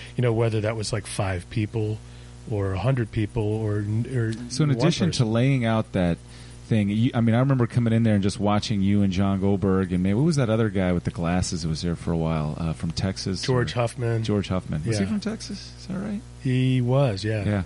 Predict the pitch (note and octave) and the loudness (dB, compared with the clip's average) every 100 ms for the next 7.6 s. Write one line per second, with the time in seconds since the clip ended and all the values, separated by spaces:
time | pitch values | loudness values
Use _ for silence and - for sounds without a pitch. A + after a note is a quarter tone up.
0 | C3 G#2+ G#2 G2+ A2 G#2 G2+ B2 C#3 - | -2 -2 -2 -2 -4 -2 -2 0 0 0
1 | C3+ B2 A2+ - A2+ A2 G2+ F#2 - A2+ | 2 2 0 2 2 4 2 0 0 2
2 | G#2 F#2 F#2 G2 G2 F#2 F2+ F2+ G2 G2 | 2 2 4 4 4 2 2 2 0 0
3 | - F#2 E2+ F2 E2+ D2+ D2 - F#2 F2+ | 0 -2 0 0 0 0 -2 0 2 2
4 | F2 B2 G#2 F2+ G#2+ A2 A#2 G#2 F2 G#2 | 2 0 0 -2 0 2 2 2 0 0
5 | G#2+ G#2 G#2 F#2+ G#2+ - G#2 G2 G2+ F2+ | 2 4 4 2 0 -2 0 0 -2 -2
6 | G2+ G2 G2+ - F2+ G2+ G2 F#2+ F#2+ G2+ | 0 2 2 0 0 2 2 2 2 2
7 | A#2 A#2+ A2+ C#3 - A#2 | 2 2 2 2 2 2